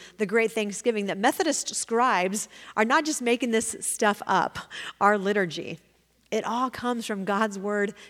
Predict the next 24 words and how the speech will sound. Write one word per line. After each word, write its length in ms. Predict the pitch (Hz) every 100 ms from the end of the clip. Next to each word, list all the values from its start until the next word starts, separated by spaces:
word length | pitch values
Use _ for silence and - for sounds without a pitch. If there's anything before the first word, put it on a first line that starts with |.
| -
to 120 | - -
us, 280 | 202 185 -
instructing 680 | 202 - - 311 349 233
us 220 | 202 208 - - -
what 200 | 247 349
it 80 |
means 420 | 240 269 277 285 -
to 100 | 240
come 400 | - 269 254 240 - -
to 100 | -
his 300 | 247 254 233
table, 640 | - - 247 202 180 165 160 _ _ _ - - -
that 120 | 233
this 240 | 302 311
matters. 800 | 254 240 247 277 240 180 175 - - _ _ _ _ - -
It 100 | 294
is 120 | 320
the 80 | 277
story 340 | - 311 320
of 180 | 269 202
God 400 | 247 269 277 269
through 260 | - 269 269
history, 580 | 254 254 - 262 214
from 320 | 202 233 226